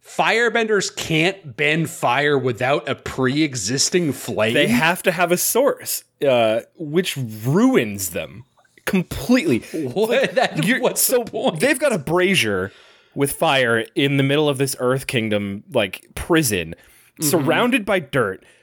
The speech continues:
Speaker 2: At any point, any one of the Earthbenders can smother that fire so easily.
Speaker 1: And it's done. And
Speaker 2: And
Speaker 1: then
Speaker 2: it's
Speaker 1: it's done.
Speaker 2: done. And they,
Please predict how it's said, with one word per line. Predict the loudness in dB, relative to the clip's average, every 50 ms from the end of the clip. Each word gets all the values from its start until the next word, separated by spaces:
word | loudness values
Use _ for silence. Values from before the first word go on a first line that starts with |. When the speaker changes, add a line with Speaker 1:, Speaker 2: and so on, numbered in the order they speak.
| _ _ _ _ _ _
Speaker 2:
At | -2 -2 -2 -4 _ _ -2
any | 0 2 2 2 0
point, | 0 -2 -6 -4 -2 0 0 2 0 -2 -4 -8 _ _ _ -2
any | 0 2 2 2 0
one | 0 0 0 0 2
of | 2 0
the | 0 0
Earthbenders | 0 0 0 0 0 0 -2 0 0 0 -2 -2 -4 -4
can | -2 0 0 0
smother | 2 0 -2 -2 -2 0 0 0 2 2 0 2
that | 0 0 0 -2
fire | -2 0 0 2 2 2 0 0 -2 -6 _ _
so | -6 -4 -2 0 0 0 0 2 0 0 -2 -2
easily. | -2 0 0 0 0 0 -2 -2 -4 -6 -10 -8 -4
Speaker 1:
And | -2 -2 0
it's | -2 -2 -4
done. | -2 -2 0 0 0 -2 -6 -6
And | -4 0
Speaker 2:
And | 0 2
Speaker 1:
then | 2 2
Speaker 2:
it's | 0 0
Speaker 1:
it's | -2
done. | -2 0 0 0 2
Speaker 2:
done. | 2 0 0 0 -2 -4 -6
And | -4 -2 0 0
they, | 0 -2 -2